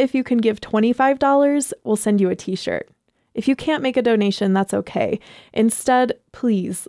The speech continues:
leave a rating or review on Apple Podcasts or share an episode on social media.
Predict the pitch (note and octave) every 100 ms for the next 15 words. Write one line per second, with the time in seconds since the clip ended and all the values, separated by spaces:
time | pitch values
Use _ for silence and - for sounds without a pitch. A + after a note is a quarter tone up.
0 | - A3+ A3+ B3 G#3 G#3 A3 A3 - F#3+
1 | F#3+ F#3+ F3+ F3+ F3+ F3+ F3+ F#3+ - G3+
2 | F3+ - F#3 F3+ - - - - _ -
3 | F#3+ F#3 - F#3+ F3+ - E3+ E3+ F#3 E3+
4 | E3 F3 F3 - E3+ - E3 E3+ E3 -
5 | -